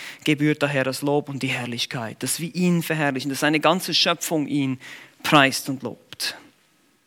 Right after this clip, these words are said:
Aber wie gesagt, wir haben vier Bilder hier. Das erste war die persönliche Anbetung Gottes, das zweite haben wir angeschaut, die Anbetung für die nächste Generation, das dritte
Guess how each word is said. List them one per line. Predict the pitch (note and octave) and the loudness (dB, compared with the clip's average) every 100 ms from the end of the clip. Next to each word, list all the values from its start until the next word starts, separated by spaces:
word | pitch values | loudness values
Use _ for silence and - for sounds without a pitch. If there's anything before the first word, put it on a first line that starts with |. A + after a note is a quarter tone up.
| _ _ _ _ _ _ _ _ _ _ _ _ _ - | _ _ _ _ _ _ _ _ _ _ _ _ _ -4
Aber | B2+ B2+ | 0 2
wie | |
gesagt, | C#3 E3 D#3+ - | 6 8 6 4
wir | A2+ | -8
haben | A2+ B2+ - _ | -6 -6 -8 _
vier | - - D3 | -6 2 2
Bilder | C3 A#2+ B2 | 2 -2 -4
hier. | A#2+ A#2 C#3+ - - - - - - _ _ | -4 -2 -4 -6 -20 -20 -20 -20 -20 _ _
Das | - A#2 | -4 4
erste | C3 C3+ D3+ | 4 4 2
war | C3+ | 2
die | - | 0
persönliche | - - D3+ D3 D3+ D3 - | -6 2 4 4 2 0 0
Anbetung | D3+ D#3 D#3 D#3 D#3 | 0 2 0 0 0
Gottes, | D#3 E3 G3 F#3 - | 0 0 -2 -6 -10
das | - | -8
zweite | - A#2+ C3 - C3+ - _ - _ - | 0 2 2 0 -2 -4 _ -20 _ -8
haben | B2 | -4
wir | B2+ | 0
angeschaut, | C3 C#3+ D3 C#3 C#3+ - | 2 2 4 4 2 -4
die | A#2+ A2 - _ _ - | -8 -8 -14 _ _ -2
Anbetung | B2 D3+ C#3+ D3 C3+ | 2 4 2 0 -6
für | B2+ | -4
die | |
nächste | B2+ C3+ - | -2 -2 -2
Generation, | C3+ C3 C3 - E3+ F3+ | -4 -4 -4 0 2 2
das | C#3+ | -4
dritte | - C3+ - A#2+ | -4 -4 -2 -4